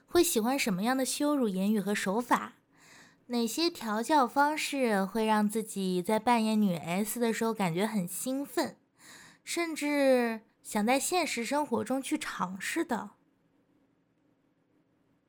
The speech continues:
啊，在我当女 S 开始调教的时候呢，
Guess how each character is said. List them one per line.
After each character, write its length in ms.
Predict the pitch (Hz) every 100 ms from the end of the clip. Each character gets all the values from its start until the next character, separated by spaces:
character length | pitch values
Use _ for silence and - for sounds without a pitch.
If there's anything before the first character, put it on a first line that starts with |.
| _ _ _ _ -
啊， 600 | 226 226 208 190 180 180 _ - - - _
在 200 | - 339
我 100 | 240
当 180 | 262 285
女 140 | 240
S 260 | 202 196 254
开 160 | 247
始 140 | 254 220
调 260 | - 175
教 200 | 196 262
的 100 | 254
时 180 | 233 196
候 300 | 185 202 196
呢， 640 | 190 190 190 190 190 196